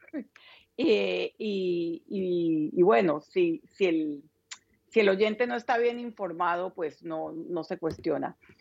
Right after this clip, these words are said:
Y a nivel con, con su mayoría de Cambio Democrático, eh, ha sido una aliada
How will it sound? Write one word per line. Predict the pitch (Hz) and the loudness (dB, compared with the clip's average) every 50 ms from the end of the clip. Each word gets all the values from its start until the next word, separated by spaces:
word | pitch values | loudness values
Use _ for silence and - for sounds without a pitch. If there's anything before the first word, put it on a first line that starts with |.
| _ _ _ _ _ | _ _ _ _ _
Y | - 226 | 2 2
a | 226 | 2
nivel | 226 220 220 220 247 262 294 330 349 339 - - _ _ - _ _ _ _ | 2 2 0 0 0 2 2 2 0 0 -4 -14 _ _ -20 _ _ _ _
con, | - 240 233 214 208 208 202 196 190 185 180 180 175 180 170 - - _ _ | -4 -4 -2 -2 -2 -4 -6 -6 -6 -6 -6 -6 -6 -6 -8 -12 -18 _ _
con | - 226 202 196 196 | -4 -2 -2 -2 -2
su | 196 - 220 | -2 -4 -2
mayoría | 196 196 190 190 185 185 180 185 214 220 226 240 247 262 | 0 2 2 2 2 0 0 0 0 2 2 4 4 4
de | 262 240 202 - | 2 0 -4 -4
Cambio | - 196 196 202 202 240 | -4 -4 -4 -2 -4 -4
Democrático, | 247 247 233 208 185 180 - 214 214 220 226 220 - 269 247 - - 285 294 302 302 - - - - | -4 -4 -4 -6 -8 -8 -6 -4 -2 -2 -2 -4 -6 -14 -14 -10 -8 -6 -4 -4 -4 -6 -6 -8 -8
eh, | - 190 185 180 175 170 170 - - | -6 -6 -4 -4 -4 -4 -6 -4 -2
ha | - 190 | -4 -4
sido | - - 220 202 190 208 | -4 -4 -4 -4 -2 -2
una | 226 247 240 240 | -2 0 -2 -2
aliada | 233 220 214 196 180 180 190 208 240 269 285 - | 0 2 2 2 4 4 2 2 0 -2 -4 -6